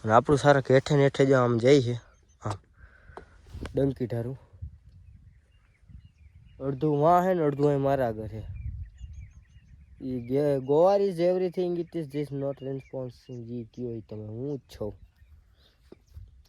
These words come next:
એક બકરી આમથી જાતી હતી ને ઓલી આપની એક રબરાણ આવી ને એટલે મને શંકા ગઈ, મેં કીધું, "વાઘ તો આમળું જ ભાગી ગયું." તો મિત્રો finally મારા રૂવાડા બેસી ગયા અને એમાં હજી ઈ છે કે નહીં હોય તો મારા ભાઈ.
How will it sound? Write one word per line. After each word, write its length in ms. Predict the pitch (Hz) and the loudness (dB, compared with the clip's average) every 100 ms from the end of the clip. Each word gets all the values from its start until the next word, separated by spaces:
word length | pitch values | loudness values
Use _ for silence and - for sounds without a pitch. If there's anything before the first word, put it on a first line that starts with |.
| - - | -20 -6
એક 100 | 156 | -6
બકરી 380 | 151 160 180 202 | 0 0 2 4
આમથી 380 | 220 226 - 208 | 4 2 -2 0
જાતી 260 | 202 220 214 | 0 -2 -4
હતી 120 | 214 | -2
ને 60 | |
ઓલી 200 | 208 196 | -2 0
આપની 220 | 190 190 175 | 0 0 0
એક 120 | 156 | 2
રબરાણ 420 | 160 170 185 185 | 0 2 0 2
આવી 200 | 196 208 | 2 2
ને 80 | 175 | 0
એટલે 120 | 156 | -2
મને 260 | 135 147 135 | -2 -2 -4
શંકા 320 | 135 151 147 | -6 -6 -6
ગઈ, 160 | 156 | -4
મેં 140 | 143 135 | -4 -4
કીધું, 140 | 117 | -4
"વાઘ 160 | 120 147 - | -6 -6 -8
તો 80 | 139 | -8
આમળું 240 | 139 117 | -8 -10
જ 40 | |
ભાગી 200 | 98 110 | -10 -12
ગયું." 180 | 101 101 - - - - - - - - - - - - - _ - - - - - - - - - - _ _ - _ - _ - | -12 -20 -20 -20 -20 -20 -20 -20 -20 -20 -20 -20 -20 -20 -20 _ -20 -20 -20 -20 -20 -20 -20 -20 -20 -20 _ _ -20 _ -20 _ -14
તો 140 | 123 | -10
મિત્રો 320 | 123 139 143 123 | -8 -6 -6 -6
finally 300 | 135 151 143 | -6 -4 -4
મારા 280 | 139 135 123 | -4 -4 -6
રૂવાડા 380 | 120 135 135 131 | -6 -4 -4 -4
બેસી 260 | 135 143 | -4 -4
ગયા 220 | 147 143 143 - _ _ _ _ _ - | -6 -8 -10 -16 _ _ _ _ _ -20
અને 120 | 113 | -14
એમાં 160 | 117 123 | -10 -8
હજી 400 | 123 120 113 120 | -8 -10 -10 -10
ઈ 40 | |
છે 160 | 135 135 | -10 -10
કે 80 | 120 | -8
નહીં 220 | 127 127 | -8 -8
હોય 160 | 117 113 | -10 -12
તો 140 | 110 | -16
મારા 260 | 110 110 107 | -14 -12 -10
ભાઈ. 320 | 117 131 | -8 -8